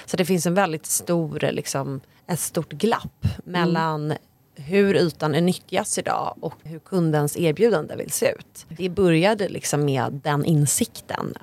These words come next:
Speaker 1: att jag gick runt i Stockholms innerstad, det här var ju då precis innan covid, och,
Speaker 2: Mm.
Speaker 1: eh, liksom,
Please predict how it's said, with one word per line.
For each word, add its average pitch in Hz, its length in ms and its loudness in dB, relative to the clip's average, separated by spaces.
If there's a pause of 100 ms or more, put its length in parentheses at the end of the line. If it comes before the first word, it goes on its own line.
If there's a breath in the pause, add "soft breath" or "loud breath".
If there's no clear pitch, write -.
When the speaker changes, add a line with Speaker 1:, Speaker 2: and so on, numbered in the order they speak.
(140)
Speaker 1:
att 151 160 -10
jag 185 140 4
gick 185 180 -6
runt 175 380 2
i 151 140 2
Stockholms 147 360 -2
innerstad, 151 760 0
det 160 80 -4
här 156 100 4
var 147 100 2
ju 139 100 2
då 135 140 0
precis - 420 -8
innan 160 240 2
covid, - 440 -2 (180)
och, - 160 -6
Speaker 2:
Mm. 156 240 -2
Speaker 1:
eh, - 240 -6
liksom, 143 340 -4